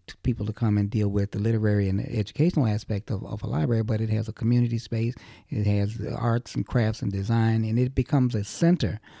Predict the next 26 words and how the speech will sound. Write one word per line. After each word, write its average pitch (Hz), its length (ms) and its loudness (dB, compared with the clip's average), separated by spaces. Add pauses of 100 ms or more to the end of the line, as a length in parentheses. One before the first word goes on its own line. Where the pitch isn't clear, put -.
(280)
by 110 140 2
which 110 380 2
all 139 260 6
of 147 100 6
those 123 260 4
different 120 320 2
entities, 117 400 0
visual 123 420 4
and 120 260 2
literary, 110 540 2 (400)
uh, 107 380 2
merge 131 500 8
together. 117 580 4 (400)
And 131 300 6 (180)
by 160 440 2
extension, 165 580 4
everyone 165 440 4
becomes 151 300 2
a 143 60 4
richer 151 260 2
individual 143 560 2
as 123 140 0
a 123 80 0
result 135 340 0
of 104 120 -4
that. 87 200 -10